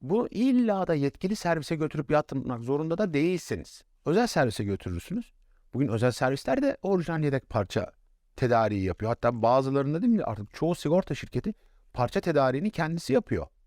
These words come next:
Diyor ki, "Ben parçayı sana göndereceğim. Parçayı ben alacağım, daha ucuza mal edeceğim. Parçayı ben alıp size göndereceğim. Siz aracın üzerine gerekli işlemleri yaparak takın," diyor. Bu hasar yönetimi açısından daha iyi. Yani istediğiniz gibi orijinal parçayı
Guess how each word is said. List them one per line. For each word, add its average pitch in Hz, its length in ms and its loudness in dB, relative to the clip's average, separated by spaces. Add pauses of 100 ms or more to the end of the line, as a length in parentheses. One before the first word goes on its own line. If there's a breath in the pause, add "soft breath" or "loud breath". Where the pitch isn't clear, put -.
Diyor 226 160 -4
ki, 156 120 -4
"Ben 175 160 2
parçayı 117 420 -2
sana 95 220 -4
göndereceğim. 208 580 4 (960)
Parçayı 117 420 0
ben 175 120 2
alacağım, 160 380 -2
daha 151 160 4
ucuza 151 240 0
mal 170 220 -2
edeceğim. 170 260 -2
Parçayı - 380 -2
ben 165 100 2
alıp 113 180 -2
size 113 220 -2
göndereceğim. 151 460 0
Siz - 160 -2
aracın 113 320 0 (280)
üzerine 127 360 0 (120)
gerekli 123 480 0 (640)
işlemleri 120 460 0
yaparak 170 360 -2
takın," 120 300 -2 (360)
diyor. 208 180 0 (600)
Bu 226 300 -2
hasar 175 340 -2
yönetimi 123 380 -2
açısından 220 360 0
daha 143 200 2
iyi. 73 200 -4 (800)
Yani 123 140 -2
istediğiniz 156 460 -2
gibi 117 200 0
orijinal 123 460 2
parçayı 120 420 -2